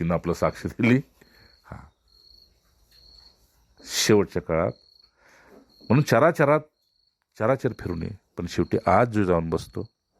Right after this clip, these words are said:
वेदांच्या, ऋषीमुनींच्या, शास्त्रांच्या, श्रुतीच्या म्हणण्याप्रमाणे तोच खऱ्या अर्थानं संत असतो. बाकी मग सगळी थोडीफार, थोडीफार मर्जी राखण्यासाठी दुकानदारी, अमुक तमुक हे सगळं आलंच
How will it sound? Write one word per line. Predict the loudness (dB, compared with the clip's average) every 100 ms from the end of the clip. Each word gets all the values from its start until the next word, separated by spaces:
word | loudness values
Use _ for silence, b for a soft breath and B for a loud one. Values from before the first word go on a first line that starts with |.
| _ _ _ _ _ _ _ _ _ -20 B B B B B B B B _ _ _ _ _ -20 _ _ -20 _ _ -2
वेदांच्या, | 2 4 2 0 -2 -4
ऋषीमुनींच्या, | -4 -4 -4 -6 -6 -8 -8 -10
शास्त्रांच्या, | -2 -2 0 -2 -2 -4 -4
श्रुतीच्या | -2 -2 -2 -4 -2
म्हणण्याप्रमाणे | -4 -4 -4 -4 -6 -10 -16 -2
तोच | 2 2
खऱ्या | 0 -2
अर्थानं | -2 -4 -12
संत | -10 -10 -6
असतो. | -6 -6 -8 -8 _ _ b b b b b b b b b b b b -2
बाकी | 0 0
मग | -2
सगळी | -2 -2 -2 -2
थोडीफार, | -2 -2 -4
थोडीफार | -8 -6 -4 -2 0
मर्जी | 2 2 4
राखण्यासाठी | 2 0 -4 -4 -6
दुकानदारी, | -4 -2 -2 0 0
अमुक | -2 -2 -4 -4
तमुक | -4 -4
हे | -4
सगळं | 0 4 4
आलंच | 2 -4 -10